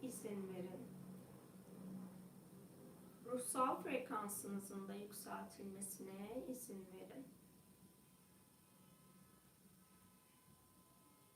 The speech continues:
Sezgisel olarak dünya planında yapmanız gereken işler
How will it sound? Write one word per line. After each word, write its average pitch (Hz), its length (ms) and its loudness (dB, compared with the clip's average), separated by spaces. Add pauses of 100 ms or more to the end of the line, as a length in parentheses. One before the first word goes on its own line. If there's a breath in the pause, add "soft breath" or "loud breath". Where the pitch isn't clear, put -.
(760)
Sezgisel 277 1120 10
olarak 277 720 6 (180)
dünya 277 460 8
planında 294 480 4
yapmanız 269 840 8
gereken 240 720 4
işler 226 520 2